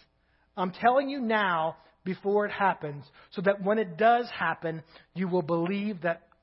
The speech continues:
I am."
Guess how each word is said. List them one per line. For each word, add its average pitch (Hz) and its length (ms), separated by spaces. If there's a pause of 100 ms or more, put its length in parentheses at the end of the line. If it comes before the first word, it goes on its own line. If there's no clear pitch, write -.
(180)
I 190 540 (2250)
am." 139 300